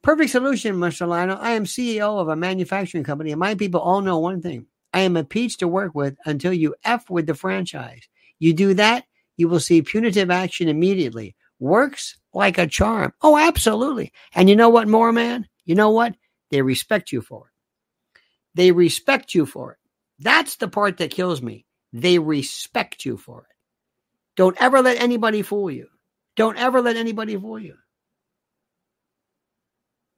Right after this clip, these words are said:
And as president, I'm gonna say, "All right, that's enough.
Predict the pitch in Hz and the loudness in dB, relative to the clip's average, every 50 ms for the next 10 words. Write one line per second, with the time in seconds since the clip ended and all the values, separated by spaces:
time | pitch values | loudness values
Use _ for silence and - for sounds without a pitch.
0 | _ _ _ _ _ _ _ _ _ _ _ _ _ _ - 254 262 262 254 220 | _ _ _ _ _ _ _ _ _ _ _ _ _ _ 2 4 4 6 6 4
1 | - - - 254 269 247 240 233 240 226 226 196 - 214 208 226 240 262 262 254 | 4 4 4 6 8 8 6 6 6 4 2 2 4 2 2 4 6 6 6 6
2 | 247 214 240 254 262 214 240 247 240 233 226 214 | 4 4 4 2 2 2 2 2 2 2 0 0